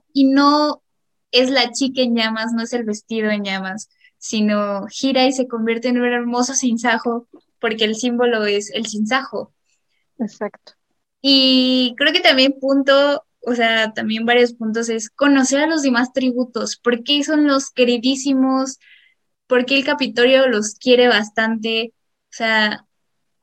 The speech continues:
Speaker 1: creo que son los mentores, son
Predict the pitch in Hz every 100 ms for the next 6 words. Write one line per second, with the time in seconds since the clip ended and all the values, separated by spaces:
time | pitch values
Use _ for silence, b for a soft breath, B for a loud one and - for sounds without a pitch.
0 | _ _ _ _ - - 277 277 302 339
1 | 339 330 311 247 214 214 214 _ _ _
2 | _ _ _ - 254 247 262 240 202 208
3 | 214 220 226 240 220 208 214 214 202 -